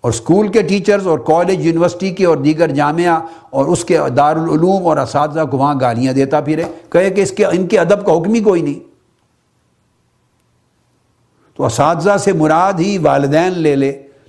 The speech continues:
تو یہ اس کی سن-، سینہ زوری ہے نا، یہ اس طرح مذاق ہوگا۔ جیسے کوئی کہے کہ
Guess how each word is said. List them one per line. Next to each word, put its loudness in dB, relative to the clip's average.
تو 0
یہ 4
اس 0
کی 0
سن-، 0
سینہ 0
زوری -2
ہے -4
نا، -10
یہ 4
اس -2
طرح 2
مذاق 0
ہوگا۔ -6
جیسے 0
کوئی 0
کہے 0
کہ -4